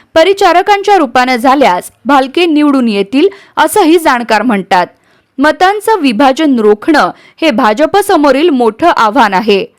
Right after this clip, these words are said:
फडणवीस ही बाब कशी हाताळणार?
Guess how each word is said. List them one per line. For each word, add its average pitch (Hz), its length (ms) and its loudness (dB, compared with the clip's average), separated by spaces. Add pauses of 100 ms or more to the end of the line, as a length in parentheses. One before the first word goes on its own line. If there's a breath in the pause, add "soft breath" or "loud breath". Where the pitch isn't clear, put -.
(480)
फडणवीस 415 600 2
ही 349 200 2
बाब 339 220 0 (160)
कशी 285 260 0
हाताळणार? 247 680 0